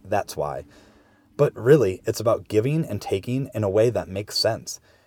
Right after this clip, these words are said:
It's a great perspective. And it takes surrounding yourself with support, something that Addie didn't always have.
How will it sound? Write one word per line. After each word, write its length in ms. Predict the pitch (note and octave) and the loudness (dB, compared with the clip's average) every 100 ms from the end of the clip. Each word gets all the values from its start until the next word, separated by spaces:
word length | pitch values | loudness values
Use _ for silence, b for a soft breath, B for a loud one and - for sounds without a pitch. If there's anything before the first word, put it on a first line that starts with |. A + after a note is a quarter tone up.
| b | b
It's 160 | G#2+ | -4
a 80 | A#2 | -4
great 360 | G#2 F#2+ A2+ G#2+ | -4 0 0 0
perspective. 680 | G#2 - F2+ F2 D#2 C#2 - _ _ _ _ - | -4 -4 -4 -4 -4 -8 -12 _ _ _ _ -4
And 100 | C#3 | -2
it 100 | C3+ | 0
takes 220 | D3+ D#3 | -2 2
surrounding 480 | - B2+ G#2+ C3+ D3+ | 2 2 2 2 2
yourself 380 | B2+ B2+ C#3+ B2 | 0 2 2 2
with 100 | A2 | 0
support, 540 | G2 - C3+ F#2+ - b b b b | -2 0 0 0 -2 b b b b
something 300 | - C#3 D3+ | -6 -4 0
that 180 | E3+ A#2+ | 0 0
Addie 320 | G#2 G#2+ A#2 - | 0 0 -2 -4
didn't 280 | F#2 A2 C3+ | -2 -2 0
always 260 | G#2+ G#2 F#2 | 0 0 0
have. 380 | A2 F#2+ A1+ | -2 -2 -8